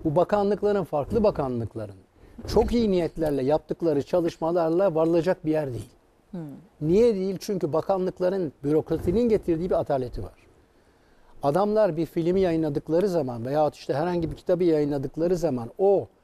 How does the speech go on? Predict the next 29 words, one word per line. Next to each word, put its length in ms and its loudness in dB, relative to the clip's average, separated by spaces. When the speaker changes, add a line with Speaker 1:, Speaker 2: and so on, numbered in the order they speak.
Speaker 1:
fark 260 2
edilip 400 0
de 160 -4
ona 160 0
karşı 300 -2
bir 60 -4
tedbir 360 -2
alınana 340 0
kadar 380 -4
virüs 420 0
zaten 300 -2
yayılıyor. 320 -8
Speaker 2:
Hızlı 280 -4
bir 120 0
aksiyon 420 -8
gerekiyor. 360 4
Speaker 1:
Çok, 180 4
evet, 280 0
hızlı 200 0
aksiyon. 320 -4
Bunun 160 -2
için 340 -2
de 160 -2
bu 60 -2
Yüksek 360 -2
Sosyal 420 -4
Stratejik 540 -4
Araştırmalar 640 -4
Enstitüsü'nün 680 -4